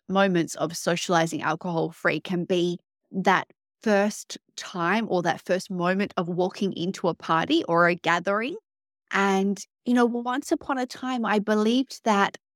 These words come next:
alcohol equaled confidence. Like, that was why I was first in line at the bar every single time.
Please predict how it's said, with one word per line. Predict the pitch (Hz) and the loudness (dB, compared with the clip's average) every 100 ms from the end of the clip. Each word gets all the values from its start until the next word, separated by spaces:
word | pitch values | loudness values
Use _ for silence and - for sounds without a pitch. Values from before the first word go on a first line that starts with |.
| _ - | _ -2
alcohol | 220 247 240 233 - | 0 0 0 2 2
equaled | 208 196 190 202 | -2 0 -4 -4
confidence. | - - - 175 139 - - - | -4 -4 -2 -4 -4 -6 -6 0
Like, | 165 - | 0 2
that | 190 | 2
was | 247 - _ _ | 0 -6 _ _
why | 220 196 196 220 | -2 0 2 2
I | 202 | 2
was | 185 - | 0 -4
first | - 180 185 180 | -2 -2 -2 -4
in | 175 | -4
line | 170 165 | 0 0
at | 170 | 0
the | 175 | -2
bar | 165 160 170 - | -2 0 0 0
every | 170 180 | -2 -2
single | 175 165 170 | -4 -6 -6
time. | - 160 131 95 | -6 -6 -4 -6